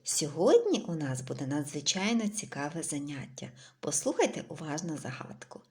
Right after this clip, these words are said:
Хто вона, ота красуня в золотім намисті, що без пензля і без барв скрізь малює листя? На деревах листя те так блищить, мов золоте. Так, вірно, це осінь.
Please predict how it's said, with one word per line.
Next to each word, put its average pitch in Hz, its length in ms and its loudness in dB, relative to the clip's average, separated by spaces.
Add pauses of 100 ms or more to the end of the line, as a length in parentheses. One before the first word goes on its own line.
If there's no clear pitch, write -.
(320)
Хто 302 480 8
вона, 185 500 4
ота 170 260 0
красуня 190 680 2
в - 60 -4
золотім 165 580 0
намисті, 160 680 -4 (280)
що - 200 4
без 233 280 8
пензля 180 540 2
і 170 100 0
без 165 280 0
барв 285 380 4
скрізь 202 480 -2
малює 170 420 0
листя? 196 500 -2 (420)
На 151 140 6
деревах 151 640 4
листя 262 440 0
те 131 140 -6 (340)
так 285 380 4
блищить, 233 580 2
мов 208 240 2
золоте. 202 680 2 (460)
Так, 247 480 2
вірно, 202 540 4
це 262 280 8
осінь. 262 720 8